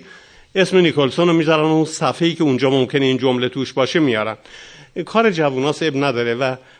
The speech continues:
من هیچ ایرادی بگم، هیچ عقده‌ای هم ندارم که کسی اسم منو جای بیاره یا نه، ولی من اسم همهٔ اونایی که کار کردن میارم. توی همین تجدید نظری که در تذکرة الاولیا در این هفت هشت دو چاپ اخیر کردم،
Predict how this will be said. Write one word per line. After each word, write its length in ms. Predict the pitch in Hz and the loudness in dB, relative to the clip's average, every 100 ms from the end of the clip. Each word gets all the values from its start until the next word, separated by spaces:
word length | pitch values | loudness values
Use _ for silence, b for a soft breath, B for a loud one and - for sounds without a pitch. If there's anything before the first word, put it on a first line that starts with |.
| b | b
من 140 | 196 202 | 0 2
هیچ 380 | 190 214 - | 2 0 -2
ایرادی 380 | 190 147 160 165 | 0 2 2 2
بگم، 320 | 156 147 139 | 0 0 0
هیچ 160 | 151 175 | -2 -2
عقده‌ای 420 | 165 151 135 185 | 0 0 2 2
هم 180 | 170 151 | 4 2
ندارم 320 | 135 123 120 | 2 2 0
که 120 | 117 | -2
کسی 360 | 131 151 - 147 | -6 -6 -4 -2
اسم 220 | 156 - | -2 0
منو 220 | 143 143 | 0 2
جای 240 | 127 135 143 | 2 2 2
بیاره 300 | 127 123 117 | 2 2 2
یا 100 | 117 | 0
نه، 100 | 127 | 0
ولی 160 | 170 | 0
من 140 | 175 185 | 0 0
اسم 200 | 180 185 | 0 0
همهٔ 260 | 160 143 | 0 2
اونایی 360 | 170 143 139 117 | 2 2 0 -2
که 100 | 127 | -4
کار 240 | 107 127 | -2 -2
کردن 360 | 117 123 120 147 | 0 -2 0 0
میارم. 400 | 139 113 104 110 B B B B | 0 0 -2 -6 B B B B
توی 180 | - 202 | -4 0
همین 460 | 196 151 170 185 160 | 0 2 2 2 0
تجدید 440 | 143 139 123 135 | 0 0 0 -2
نظری 380 | 135 131 160 175 | 0 0 0 -2
که 100 | 139 | -2
در 120 | 123 | -2
تذکرة 520 | 110 123 107 123 113 | -2 -4 -4 -4 -4
الاولیا 360 | 120 117 113 139 | -4 -6 -4 -4
در 100 | 139 | -2
این 140 | 123 117 | -2 -4
هفت 140 | 123 | -6
هشت 300 | 117 110 - - 120 | -6 -8 -10 -16 -10
دو 220 | 120 107 | -8 -8
چاپ 280 | 104 147 131 | -8 -6 -4
اخیر 340 | 127 104 - | -4 -6 -6
کردم، 460 | 120 127 117 151 165 | -4 -2 0 0 -2